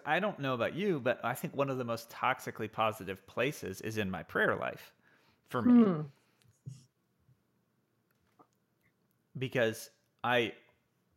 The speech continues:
Speaker 1: feel sad and I wanna move, to me, I feel sad,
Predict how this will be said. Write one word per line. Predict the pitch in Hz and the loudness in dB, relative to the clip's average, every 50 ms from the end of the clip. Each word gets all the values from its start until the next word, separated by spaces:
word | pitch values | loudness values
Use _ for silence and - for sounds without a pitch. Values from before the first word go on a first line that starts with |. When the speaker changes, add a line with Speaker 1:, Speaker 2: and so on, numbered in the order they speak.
| _ _ _ - - - - _ _ _ - | _ _ _ -20 -20 -20 -20 _ _ _ -6
Speaker 1:
feel | - 190 196 185 151 | -2 2 4 4 2
sad | - - - 127 101 98 95 98 101 - - | 2 0 2 2 4 4 2 0 -2 -4 -6
and | 113 117 | -4 -4
I | 117 | -2
wanna | 117 123 117 107 | -2 -2 -4 -2
move, | 110 117 127 135 127 117 - - _ _ - | -2 -2 -4 -4 -6 -8 -12 -20 _ _ -6
to | - 127 | -4 -2
me, | 127 160 202 180 139 131 127 - | 2 2 2 2 2 0 -2 -2
I | - 120 | -4 -6
feel | - - - 139 120 | -6 -2 -2 -2 -2
sad, | - - 127 113 110 110 107 - - | 0 2 2 4 4 2 0 -4 -10